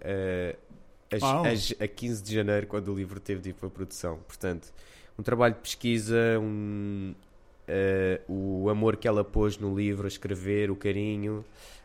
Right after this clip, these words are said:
Speaker 1: eh, são coisas que não se pagam. Portanto, deixo aqui publicamente também o meu agradecimento, apesar de já ter agradecido muitas vezes.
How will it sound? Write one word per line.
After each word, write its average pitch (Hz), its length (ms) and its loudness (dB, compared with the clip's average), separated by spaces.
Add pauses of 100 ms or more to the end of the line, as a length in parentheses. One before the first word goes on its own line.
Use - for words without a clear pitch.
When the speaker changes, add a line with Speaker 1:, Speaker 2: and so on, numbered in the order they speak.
Speaker 1:
eh, 95 280 2
são 92 160 -4
coisas 92 280 -2
que - 60 -14
não 95 60 -8
se - 120 -12
pagam. 76 260 -8 (100)
Portanto, 82 880 -10 (140)
deixo 85 280 -8
aqui 82 520 -6
publicamente 85 580 -2
também 87 220 -2
o 87 60 -2
meu 87 120 -2
agradecimento, 85 600 -6
apesar 87 280 -6
de 80 100 -12
já 85 100 -4
ter 90 160 -6
agradecido 87 460 -6
muitas 92 320 -4
vezes. 101 400 -2